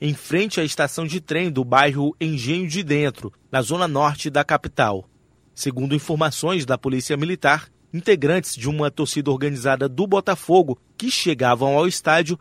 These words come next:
atacaram torcedores do Atlético Mineiro que esperavam para entrar na arena. Um torcedor do Botafogo foi ferido na cabeça e atendido no posto médico do estádio.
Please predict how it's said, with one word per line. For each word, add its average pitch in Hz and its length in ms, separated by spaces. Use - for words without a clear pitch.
atacaram 175 480
torcedores 170 640
do 160 120
Atlético 165 440
Mineiro 151 480
que 156 120
esperavam 151 640
para 151 240
entrar 139 340
na 143 140
arena. 107 520
Um 214 140
torcedor 190 420
do 190 80
Botafogo 190 540
foi 196 160
ferido 196 340
na 196 120
cabeça 147 560
e 143 140
atendido 165 640
no 165 80
posto 170 320
médico 151 360
do 160 160
estádio. 107 560